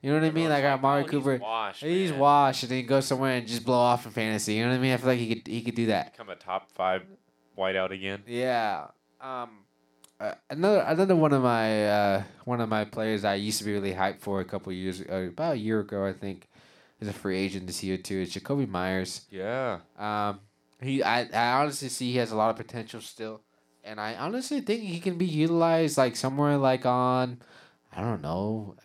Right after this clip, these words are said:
Speaker 1: uh, Adam over there with the Falcons with good old Drake London or something like that. You know,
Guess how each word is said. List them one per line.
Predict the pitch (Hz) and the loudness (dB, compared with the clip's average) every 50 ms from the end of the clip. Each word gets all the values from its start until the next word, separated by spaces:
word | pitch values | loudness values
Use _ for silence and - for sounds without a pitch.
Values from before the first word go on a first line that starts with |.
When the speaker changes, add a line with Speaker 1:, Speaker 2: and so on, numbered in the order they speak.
| - - | -20 -8
Speaker 1:
uh, | - 78 82 | -4 -4 -4
Adam | - - 78 95 107 117 120 120 | -2 -2 -2 -2 0 0 0 0
over | 120 123 120 | 2 2 4
there | 123 123 | 4 2
with | 120 120 120 | 2 0 -2
the | 113 | -10
Falcons | - - - 92 104 113 113 - 107 90 85 - - | -10 -2 2 2 2 2 0 -2 -8 -8 -8 -10 -8
with | 92 85 85 82 - | -4 -4 -4 -4 -4
good | - - 98 | -6 -4 -2
old | 107 107 104 98 | -2 -2 -2 -2
Drake | - - 95 101 101 - | -2 -2 -4 -4 -4 -6
London | 87 87 92 98 98 92 87 82 | -8 -8 -8 -6 -6 -8 -8 -8
or | 82 80 | -8 -10
something | - - - - 80 82 | -10 -12 -14 -12 -12 -12
like | 80 80 78 | -12 -8 -6
that. | 82 78 67 | -6 -6 -6
You | 78 87 | -8 -6
know, | 90 95 95 | -6 -4 -4